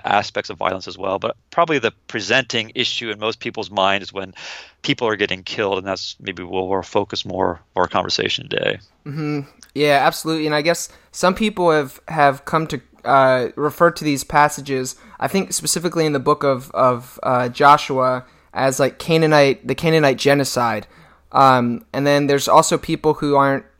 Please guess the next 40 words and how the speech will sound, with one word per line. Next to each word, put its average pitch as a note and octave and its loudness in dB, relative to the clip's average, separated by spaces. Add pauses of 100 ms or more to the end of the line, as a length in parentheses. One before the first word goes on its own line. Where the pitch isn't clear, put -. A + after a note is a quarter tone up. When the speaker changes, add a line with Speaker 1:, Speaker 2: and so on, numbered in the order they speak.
(160)
Speaker 2:
comfortable F#3 0
with F3+ 2
that E3 0
language, D3+ -2
so - -8
they C3+ -2
might C3+ -2 (380)
just C#3+ -6
say, C#3 0
like, B2+ 0
the, A#2+ -4
like, A#2+ -6
Israel C#3 0
conquest C#3+ 0
or C3 -4
maybe C3 -4
the B2 -6
slaughtering C3+ 0
of B2+ -6
the B2 -12
Canaanites, B2 -10
something C3+ -6
like B2 -4
that. A#2 -8 (320)
Uh, C3 0
but D#3 4
me A3+ 4
personally, F#3+ 0
I D3+ 4
think, D#3+ -4 (320)
um, A#2+ -2 (400)
genocide E3 2
seems D#3+ -6
to D3 -4
be C#3+ 0
a, B2+ -2
a - -8
pretty F#3 -6
good D#3 -2
word. D#3+ 2